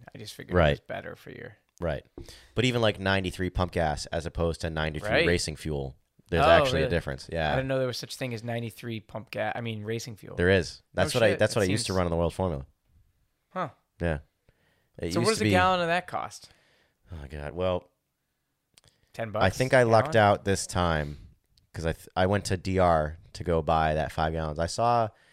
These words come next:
Speaker 2: uh, your go-kart got sold.
Speaker 1: Did it really?
Speaker 2: Yeah.
Speaker 1: The one oh seven?
Speaker 2: Yeah.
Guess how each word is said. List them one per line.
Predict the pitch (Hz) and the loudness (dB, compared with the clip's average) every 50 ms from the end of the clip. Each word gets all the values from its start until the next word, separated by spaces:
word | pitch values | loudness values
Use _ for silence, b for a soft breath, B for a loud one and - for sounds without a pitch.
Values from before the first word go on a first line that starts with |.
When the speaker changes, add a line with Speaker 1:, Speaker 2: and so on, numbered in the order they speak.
| b b b b b b - | b b b b b b -2
Speaker 2:
uh, | 104 101 - | -2 -2 -2
your | 110 120 131 | -2 -4 0
go-kart | 120 131 131 131 - 135 117 107 | 2 2 2 4 2 0 0 2
got | - 107 90 | 2 2 2
sold. | - - 113 117 113 95 82 - - - - - _ _ _ _ | 2 0 2 2 2 0 -2 -6 -10 -16 -20 -20 _ _ _ _
Speaker 1:
Did | - 175 214 247 | 0 2 4 6
it | 262 | 6
really? | 262 277 339 480 427 - | 6 4 4 2 2 4
Speaker 2:
Yeah. | 104 104 104 104 104 101 90 - | 4 6 6 6 6 4 2 -2
Speaker 1:
The | - | -4
one | 156 165 180 180 | -2 0 0 0
oh | 165 | 0
seven? | - - 170 180 185 247 277 247 - - | 2 2 2 2 2 -2 -8 -10 -8 -2
Speaker 2:
Yeah. | 98 98 98 98 98 - | 0 2 4 4 4 2